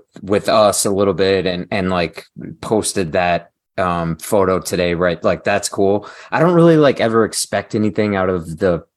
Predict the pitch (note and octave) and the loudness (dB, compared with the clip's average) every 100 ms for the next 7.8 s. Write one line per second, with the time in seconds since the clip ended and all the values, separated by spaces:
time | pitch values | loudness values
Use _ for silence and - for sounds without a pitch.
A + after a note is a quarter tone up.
0 | _ F2 F2 F#2 - F#2+ F#2 E2 - G#2+ | _ -4 -2 -2 -4 -2 -2 -2 -2 -2
1 | G2+ G2 F#2 G2 F2 F2 F#2 F#2 - F#2+ | 0 -2 -2 -2 -2 0 0 -2 -2 -4
2 | E2 - F2+ G2 A#2 - - - B2 F#3+ | -4 -4 0 2 0 -4 -10 -4 0 0
3 | A3 E3+ - D3+ D#3+ C#3+ - A#2+ - B2 | 0 -2 0 4 4 4 0 -4 -2 0
4 | C3 B2 A2+ G#2+ G#2+ G#2 - _ _ _ | 2 2 2 0 -2 -6 -14 _ _ _
5 | _ _ _ _ _ _ _ _ A#2 C3+ | _ _ _ _ _ _ _ _ -2 0
6 | B2+ D3 - D#3 A#2+ A#2 D3 E3 C3 C#3+ | 2 0 2 0 0 2 2 2 0 -2
7 | D#3 D#3+ B2 F#2+ E2 - - - | -2 -2 -4 -4 -6 -8 -12 -14